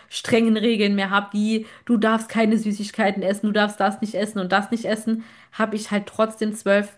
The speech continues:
Kilo abgenommen, ja. Nicht, weil ich mich gezwungen habe, perfekt zu sein oder perfekt zu leben, sondern weil ich angefangen habe, meinen Körper wirklich zu verstehen,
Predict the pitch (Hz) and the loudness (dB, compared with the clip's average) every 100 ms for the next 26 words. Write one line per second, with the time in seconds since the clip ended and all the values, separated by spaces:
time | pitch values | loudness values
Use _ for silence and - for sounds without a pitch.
0 | _ - 202 196 196 202 190 202 196 180 | _ -6 -4 -2 -4 -2 -2 -2 -4 -2
1 | 170 160 - - 180 185 208 - - - | -4 -8 -12 -4 0 0 -2 -10 -20 0
2 | 247 247 226 226 226 226 208 220 226 226 | 2 4 4 4 0 -4 -6 0 2 4
3 | 208 208 202 202 196 - 247 247 - - | 4 2 0 -4 -4 0 0 -2 -16 -12
4 | - 214 208 208 208 - - - - 202 | -2 2 4 4 0 -4 -20 -16 0 0
5 | 196 202 226 226 - 214 208 233 226 214 | 2 0 0 -4 -2 0 2 4 2 0
6 | 220 220 - - 214 208 220 220 - 233 | -2 -6 -14 -2 0 2 2 -2 -2 0
7 | 285 277 214 196 196 180 190 196 214 214 | 0 -2 -2 -2 -2 -2 -2 0 0 2
8 | 196 - 226 226 202 202 214 - 190 180 | 0 0 0 2 0 -2 -4 -8 -6 -6
9 | - - 214 190 175 180 | -6 -6 -2 0 -2 -10